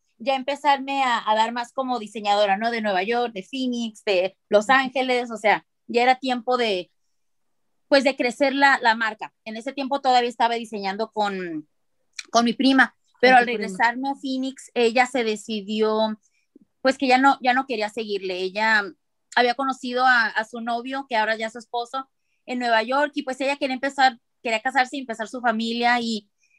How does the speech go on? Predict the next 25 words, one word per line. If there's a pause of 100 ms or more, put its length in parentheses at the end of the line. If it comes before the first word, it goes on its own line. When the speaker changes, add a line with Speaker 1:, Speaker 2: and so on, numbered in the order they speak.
(580)
Speaker 1:
el
balance
de
todo
con
el
trabajo, (340)
el, (920)
el
estudio, (220)
este, (220)
ella
también (480)
estaba
estudiando
en
ese
tiempo,
y (1000)
pues,
eh,
sí,
el
negocio, (440)
más